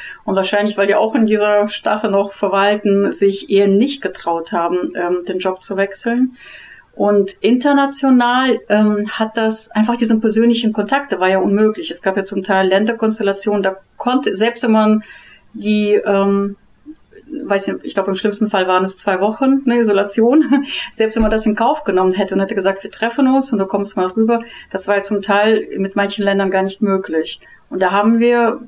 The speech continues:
tatsächlich, äh, ein paar Besetzungen um eine, ach, locker ein halbes bis ein Jahr hinausschieben müssen. Und vielleicht waren wir da auch, frage ich mich ehrlich gesagt im Nachhinein jetzt auch,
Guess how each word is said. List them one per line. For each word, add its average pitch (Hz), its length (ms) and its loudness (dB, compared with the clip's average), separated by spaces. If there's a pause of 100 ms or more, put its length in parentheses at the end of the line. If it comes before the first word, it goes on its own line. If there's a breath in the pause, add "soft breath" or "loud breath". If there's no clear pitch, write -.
(120)
tatsächlich, 220 760 -2 (140)
äh, 196 60 -4
ein 190 400 -2
paar 196 160 -2
Besetzungen 202 840 -2 (480)
um 190 200 -2
eine, 190 500 0 (160)
ach, - 140 -18
locker 185 360 -2
ein 170 220 -4
halbes 220 340 0
bis 196 180 -6
ein 208 260 -2
Jahr 196 320 -2 (240 loud breath)
hinausschieben 185 600 -2
müssen. - 420 -4 (680 loud breath)
Und 196 340 0
vielleicht 208 680 0
waren 196 280 2
wir 214 160 0
da 240 160 0
auch, 226 240 0 (360)
frage 196 260 -6
ich - 60 -2
mich 214 120 0
ehrlich 202 180 -2
gesagt 190 280 -4
im 190 60 0
Nachhinein 185 360 0
jetzt 170 160 -4
auch, 277 260 -2